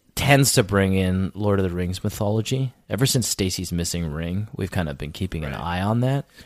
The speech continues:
Speaker 2: Right.
Speaker 1: Um, but, but Ellenberg, unprompted, reminded me of that, that particular. Uh, so maybe that's what the reference is there.
Speaker 2: Yeah, Tolkien does a lot of poetry.
Speaker 1: Tolkien does a lot of poetry.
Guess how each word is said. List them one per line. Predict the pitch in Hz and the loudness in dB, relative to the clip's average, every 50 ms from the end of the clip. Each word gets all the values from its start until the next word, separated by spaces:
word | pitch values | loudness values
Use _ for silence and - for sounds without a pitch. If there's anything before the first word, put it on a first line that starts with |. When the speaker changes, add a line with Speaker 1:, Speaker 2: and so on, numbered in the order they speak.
| _ _ | _ _
Speaker 2:
Right. | - 123 104 | -6 -2 -2
Speaker 1:
Um, | 95 92 90 82 82 82 82 82 - | 0 0 0 -2 -4 -6 -8 -6 -2
but, | - 113 110 107 - 143 135 | 2 2 2 2 -2 -4 0
but | 120 131 123 120 110 - - - _ _ _ _ - | 4 4 6 6 4 2 -2 -10 _ _ _ _ 4
Ellenberg, | 147 160 180 175 160 139 110 131 123 117 113 104 98 | 6 6 8 6 6 6 8 8 8 8 6 4 4
unprompted, | 113 127 120 107 - 120 113 110 110 104 - 98 82 | 2 2 2 2 0 2 2 2 2 0 -4 -6 -6
reminded | 92 92 92 90 90 90 87 85 82 | -6 -4 -4 -4 -4 -6 -6 -8 -10
me | 85 82 80 73 | -10 -10 -12 -12
of | 64 85 - - | -14 -14 -12 -10
that, | 87 80 73 - - _ _ _ _ - | -10 -8 -10 -10 -14 _ _ _ _ -12
that | 107 107 101 87 87 - | -8 -8 -8 -8 -8 -10
particular. | - 87 - - 90 - - - 90 - - - - - - - - - - - - - | -12 -12 -12 -12 -12 -12 -12 -12 -12 -12 -14 -16 -18 -20 -20 -20 -20 -20 -20 -20 -14 -12
Uh, | 101 92 80 82 87 - - | -10 -10 -10 -10 -14 -16 -12
so | - - 117 | -6 -4 0
maybe | 113 120 123 131 127 | 2 2 4 4 4
that's | 120 117 127 - - | 4 2 0 0 -2
what | 139 135 127 | -2 -2 0
the | 139 131 | 0 0
reference | 131 131 131 - 139 135 - | 0 0 0 -2 -4 -6 -4
is | 139 135 123 - | -6 -6 -4 -4
there. | 139 131 131 135 139 143 _ _ _ _ | -4 -4 -4 -4 -6 -10 _ _ _ _
Speaker 2:
Yeah, | - 226 254 247 | -2 0 0 0
Tolkien | - - 170 - 302 - 302 254 | 2 4 4 4 4 4 2 2
does | 208 180 160 | 2 2 2
a | 156 | 2
lot | 143 131 127 | 0 0 0
of | 117 | -2
poetry. | - 123 110 113 117 - 131 147 170 175 - _ _ - - _ - - - | -6 -10 -10 -8 -8 -6 -6 -6 -6 -8 -10 _ _ -20 -20 _ -20 -6 -2
Speaker 1:
Tolkien | 127 117 104 127 127 120 | -2 0 0 0 0 0
does | 120 110 | 0 0
a | 110 | 0
lot | 110 107 101 | 0 0 0
of | 101 - | -2 -4
poetry. | - 92 87 85 - 113 127 | -4 -6 -6 -6 -8 -12 -14